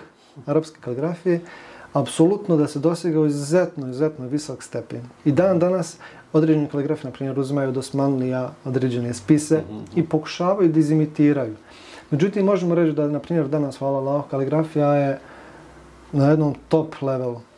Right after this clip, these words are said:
Speaker 1: Još se više, hvala Allahu, razvila, a sve zahvaljujući kaligrafima.
Speaker 2: Da.
Speaker 1: Nije samo od sebe. Ovaj, pričati o kaligrafiji,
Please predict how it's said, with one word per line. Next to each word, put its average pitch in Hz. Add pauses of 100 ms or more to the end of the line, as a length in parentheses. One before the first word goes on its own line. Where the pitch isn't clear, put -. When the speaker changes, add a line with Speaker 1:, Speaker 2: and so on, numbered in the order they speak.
Speaker 1:
Još 156
se 139
više, 139
hvala 135
Allahu, 131
razvila, 139 (680)
a 143 (100)
sve 175
zahvaljujući 160 (180)
kaligrafima. 160 (260)
Speaker 2:
Da. 151
Speaker 1:
Nije 233
samo 185
od 151
sebe. 120 (440)
Ovaj, 143 (140)
pričati 208
o 196
kaligrafiji, 160